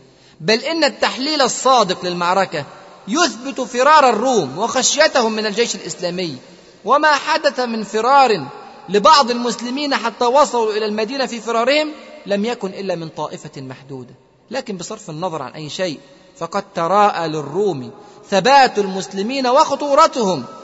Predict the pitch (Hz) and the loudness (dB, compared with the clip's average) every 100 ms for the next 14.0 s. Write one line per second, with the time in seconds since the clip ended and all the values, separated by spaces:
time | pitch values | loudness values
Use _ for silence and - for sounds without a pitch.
0 | - 175 214 247 285 240 208 202 196 185 | -10 0 2 4 2 0 -2 -2 -2 -2
1 | 175 175 233 214 190 - 160 202 185 139 | -2 -4 -4 -4 -4 -6 -6 -4 -4 -6
2 | 147 147 156 156 165 147 135 139 117 - | -8 -8 -8 -6 -6 -8 -10 -12 -12 -16
3 | - - _ _ _ _ - 185 240 247 | -18 -20 _ _ _ _ -10 -6 -2 -2
4 | 208 202 - 220 190 170 147 165 208 175 | -4 -8 -8 -6 -6 -8 -10 -6 -4 -6
5 | - 196 175 160 147 160 156 185 175 143 | -8 -10 -10 -10 -8 -6 -4 -6 -8 -12
6 | - - - - 196 247 220 294 240 233 | -14 -18 -20 -8 0 2 6 4 4 2
7 | 220 233 233 240 233 175 170 123 - - | 2 2 2 6 6 6 2 -2 -12 -20
8 | - - 294 294 254 247 226 226 226 247 | -12 0 2 4 2 2 -2 -4 -6 -4
9 | 302 285 247 247 247 240 220 320 294 254 | 0 0 0 0 2 2 0 -4 -2 2
10 | 294 302 220 185 139 - - - 185 240 | 2 0 0 -2 -2 -14 -20 -12 -4 -2
11 | 226 214 214 208 208 208 202 - 147 143 | 0 -2 0 -2 -2 -4 -4 -6 -10 -10
12 | 131 131 - - - - 190 185 233 180 | -8 -8 -10 -20 -20 -8 -4 0 0 -2
13 | 180 170 170 190 156 127 139 175 156 127 | -4 -6 -6 -6 -8 -8 -6 -6 -6 -8